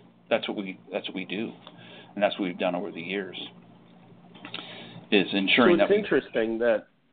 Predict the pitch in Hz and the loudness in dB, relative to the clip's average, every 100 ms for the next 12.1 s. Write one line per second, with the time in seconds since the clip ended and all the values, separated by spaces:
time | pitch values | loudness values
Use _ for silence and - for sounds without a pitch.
0 | _ _ - 147 143 139 180 185 147 - | _ _ -6 -2 -2 -2 -6 -6 -10 -8
1 | 104 107 107 104 - - 110 101 98 95 | -10 -10 -12 -14 -16 -10 -6 -4 -4 -8
2 | 76 - 120 104 104 107 120 120 - - | -10 -2 0 2 2 4 4 2 -2 2
3 | 117 113 107 95 95 - 98 92 107 107 | 2 2 -2 -2 -2 -6 -6 0 2 2
4 | 104 101 101 98 95 92 95 95 95 - | 2 2 2 -2 -4 -2 0 0 0 -2
5 | - - - _ - 95 95 - - - | -20 -20 -20 _ 2 4 2 0 -10 -20
6 | - 147 123 117 101 95 113 110 104 110 | 0 4 6 6 4 -2 0 0 0 0
7 | 87 - - - 101 107 123 98 95 101 | -2 -8 -14 -8 -6 -2 -2 0 0 0
8 | 101 110 98 - 104 101 - 104 - 104 | -2 -6 -8 -6 -4 -2 -2 -4 -2 -2
9 | 101 - 92 92 101 - - - _ 98 | 0 -2 -6 -6 -8 -10 -20 -20 _ 6
10 | 90 - 104 - - 104 101 92 95 95 | 6 6 4 -2 2 2 4 0 -2 -2
11 | 95 - - 92 - - - 92 90 92 | -6 -10 -8 -4 0 0 -2 -6 -4 -4